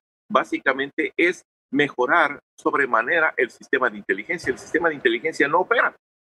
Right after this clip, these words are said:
El sistema de inteligencia se ha vuelto reactivo. El sistema de inteligencia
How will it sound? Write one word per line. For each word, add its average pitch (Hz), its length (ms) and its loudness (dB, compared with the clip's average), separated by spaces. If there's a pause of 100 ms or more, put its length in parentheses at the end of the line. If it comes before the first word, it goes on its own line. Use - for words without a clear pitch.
(120)
El 127 80 4
sistema 170 360 2
de 156 60 -4
inteligencia 147 800 2 (240)
se 147 60 4
ha 139 40 6
vuelto 165 300 2
reactivo. 131 580 0 (380)
El 123 60 0
sistema 165 300 0
de 160 60 0
inteligencia 156 500 0